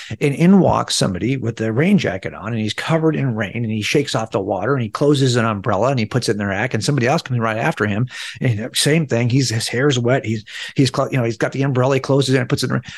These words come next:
You can properly infer from the indirect evidence of those observations you just made that it's raining outside. So you got to the same conclusion two different ways. Now, you could argue, now, one thing about indirect evidence is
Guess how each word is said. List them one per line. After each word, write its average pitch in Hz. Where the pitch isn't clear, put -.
You 143
can 151
properly 185
infer 123
from 151
the 151
indirect 202
evidence 90
of 101
those 101
observations 113
you 101
just -
made 101
that 135
it's 139
raining 165
outside. -
So 139
you 123
got 151
to -
the 131
same 127
conclusion 113
two 113
different 104
ways. 98
Now, 123
you 131
could 226
argue, 113
now, 107
one 143
thing 185
about 180
indirect 165
evidence 135
is 107